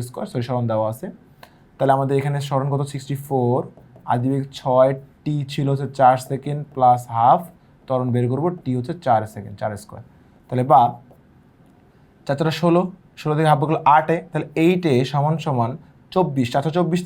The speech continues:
এদিকে বিয়োগ হয়ে যাবে, চৌষট্টি মাইনাস চব্বিশ দিলে হবে হচ্ছে চল্লিশ। তাহলে A equals to চল্লিশ by আট, তাহলে পাঁচ meter per second inverse two। তাহলে পাঁচ, তাহলে এখানে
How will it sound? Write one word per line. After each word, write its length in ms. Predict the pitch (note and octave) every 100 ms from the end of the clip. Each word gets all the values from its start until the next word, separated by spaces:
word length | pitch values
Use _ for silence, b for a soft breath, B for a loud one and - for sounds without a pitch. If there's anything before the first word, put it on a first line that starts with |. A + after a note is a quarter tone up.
| -
এদিকে 160 | D3+ C#3
বিয়োগ 140 | E3
হয়ে 100 | F3 F3
যাবে, 120 | A3 - - _ -
চৌষট্টি 240 | E3 F3+
মাইনাস 200 | E3 F3 F3+
চব্বিশ 200 | D#3+ D#3 D3
দিলে 100 | D#3+ C#3+
হবে 140 | C#3 D3+
হচ্ছে 180 | - D#4 - _ b b b -
চল্লিশ। 360 | A#3 F3 - - - _ _ _ _ _ -
তাহলে 180 | A#2 A#2 - E3+
A 40 | F3 F3+
equals 380 | F3+ D3+ B2+ A#2+ -
to 120 | - B2+ D#3+ C#4+ - _ _ _ _ _ D3+
চল্লিশ 420 | D#3 D#3+ E3 D3+ C3
by 140 | C3 C3 - B2
আট, 120 | G2+ - -
তাহলে 200 | A#2+ D3+ - -
পাঁচ 220 | B2 B2 - -
meter 220 | A#2+ A#2+ A#2
per 120 | D#3+ F3+ -
second 280 | A#2 A2 G#2+
inverse 260 | G#2+ D3 -
two। 140 | - A2+ - - _ _ _ _ -
তাহলে 160 | A2+ D#3 -
পাঁচ, 140 | G#2 -
তাহলে 140 | A#2 A#2
এখানে 160 | B2+